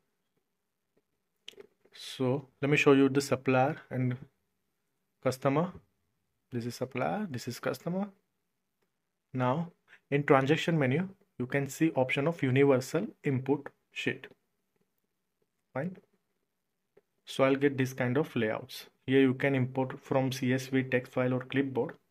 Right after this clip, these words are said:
Okay. So if I click here on C S V, I'll get the file. Okay. So here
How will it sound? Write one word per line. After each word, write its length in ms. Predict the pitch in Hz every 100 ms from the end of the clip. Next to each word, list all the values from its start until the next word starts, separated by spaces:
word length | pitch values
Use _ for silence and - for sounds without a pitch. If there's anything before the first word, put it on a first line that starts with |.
| 117
Okay. 180 | - 190 - _ _ -
So 540 | - 127 127 127 131 131 -
if 160 | 135
I 60 | 131
click 240 | 131 131
here 180 | 131 131
on 100 | 131
C 240 | 127 135 147
S 140 | 156
V, 220 | 170 175
I'll 200 | 135 127
get 420 | 127 127 127 127 - - _ _ _ _ _ _ -
the 400 | 117 131 131 139 - _ _ _ -
file. 280 | 123 107 104 - -
Okay. 180 | 120 175 - - - _ _ _ _ _
So 360 | - - 147 - - _ _ _ _ _ _ _ - _ _ _ _ _ _ _ _
here 320 | 151 165 160